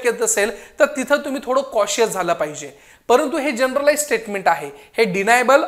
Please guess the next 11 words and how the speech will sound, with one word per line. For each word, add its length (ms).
अनडिनायबल 680
अशा 200
प्रकारच्या 480
म-, 100
गोष्टीमध्ये 540
मोडत 400
असतात. 260
त्यामुळं 500
तुम्हाला 280
हे 240
एक 160